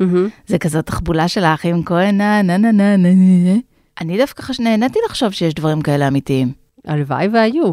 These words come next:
Speaker 1: האמת שגם, אה, יודעת, אני מורגלת בצפייה בפארגו, אבל אם הייתי נוחתת לתוכה בלי הקשרים, אז כן, הייתי לגמרי, אה,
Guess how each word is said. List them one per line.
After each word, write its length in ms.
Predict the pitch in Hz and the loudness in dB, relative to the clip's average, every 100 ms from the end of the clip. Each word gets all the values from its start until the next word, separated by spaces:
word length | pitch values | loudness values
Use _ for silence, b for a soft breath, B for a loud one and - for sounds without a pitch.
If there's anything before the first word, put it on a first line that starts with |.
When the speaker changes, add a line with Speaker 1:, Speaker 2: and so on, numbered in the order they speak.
| 170 | -2
Speaker 1:
האמת 360 | 170 175 226 285 | -2 0 0 2
שגם, 400 | 392 403 359 349 339 | 2 2 2 4 4
אה, 220 | 339 330 | 2 0
יודעת, 300 | 233 202 175 | 0 0 0
אני 320 | 165 170 175 | -2 0 0
מורגלת 760 | 175 180 170 180 180 185 190 185 | 0 -2 -2 -4 0 0 0 0
בצפייה 440 | 170 - 180 170 | -4 -4 -2 0
בפארגו, 520 | 170 170 - 269 247 170 | 0 -2 0 0 2 0
אבל 180 | 156 | 0
אם 140 | 170 202 | -2 0
הייתי 320 | 190 196 220 | -2 -2 -2
נוחתת 420 | 180 - - 226 | -2 -2 -4 -6
לתוכה 500 | 196 - 160 156 156 | -6 -10 -6 -2 -2
בלי 240 | 160 165 170 | -2 -2 -2
הקשרים, 500 | - 160 151 147 151 | -4 -4 -2 -2 -4
אז 100 | - | -4
כן, 180 | 220 415 | -2 -2
הייתי 260 | 233 165 196 | -2 -4 -4
לגמרי, 380 | 208 208 240 277 | -2 0 0 2
אה, 340 | 233 185 175 | 2 2 0